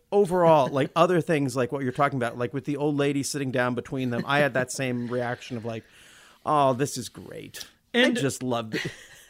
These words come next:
Speaker 2: And I don't know if this is a Donald Westlake thing, but, like, even though this movie's fun and silly, the violence in it is upsetting, even the fake violence. So, like, there's a part where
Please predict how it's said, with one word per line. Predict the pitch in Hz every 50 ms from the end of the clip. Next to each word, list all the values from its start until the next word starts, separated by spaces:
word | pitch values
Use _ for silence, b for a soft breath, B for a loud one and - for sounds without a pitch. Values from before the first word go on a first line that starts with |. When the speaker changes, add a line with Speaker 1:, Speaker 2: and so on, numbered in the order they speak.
| 160 B B B B B B B B B
Speaker 2:
And | 190 196 226
I |
don't | 240 294 370
know | 415 415
if | 381 -
this | 339 302 233 302
is | 269 247
a | 240
Donald | 160 156 190 208 220 220 190 165 143
Westlake | 160 185 196 - - - 240 240 233
thing, | 240 - - 277 285 285 302 320 - b b b b b b b b b b b
but, | - 208
like, | 208 202 190 196
even | 208 214 214 285
though | 302 311
this | 285 262 196
movie's | 202 226 240 233 233 214 170 -
fun | - - 175 175 185 190 190
and | 180 165 147
silly, | - - 160 160 170 175 185 190 196 202 202 - _ _ _ _ _ -
the | 175 190
violence | 160 131 156 156 165 196 226 247 233 - 214
in | 208
it | 208 190 -
is | - 180 180 165
upsetting, | 180 170 - - - 165 165 165 139 113 98 - 123 -
even | 196 180 180 226 208
the | 185
fake | - - - - 185 185 - -
violence. | 147 139 120 113 104 98 98 98 - - - -
So, | - - 175 170
like, | 165 165 160 151 - - - _ _ _ _ _ _ _ _ -
there's | 180 170 156
a | 180
part | 180 - - 214 226 226 220 - -
where | 190 180 185 180 180 175 175 170 170 -